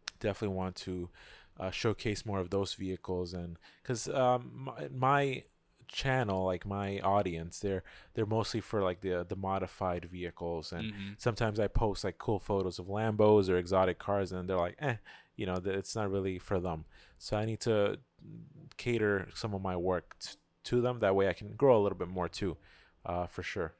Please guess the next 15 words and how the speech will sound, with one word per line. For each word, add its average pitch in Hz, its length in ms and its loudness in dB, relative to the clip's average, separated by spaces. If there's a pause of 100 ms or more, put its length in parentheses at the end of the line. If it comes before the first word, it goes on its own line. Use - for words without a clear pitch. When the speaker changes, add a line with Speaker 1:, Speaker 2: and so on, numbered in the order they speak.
Speaker 2:
You 135 140 0
think 156 160 0
the 135 80 2
younger 113 280 2
crowd 117 320 6
is 107 140 0
what 98 140 2
makes 95 280 -6
up 98 120 0
most 95 320 -8
of 87 120 -4
your 85 100 -6
following, 110 480 -4
or? 95 200 -6 (220)
Speaker 1:
Um, 120 420 6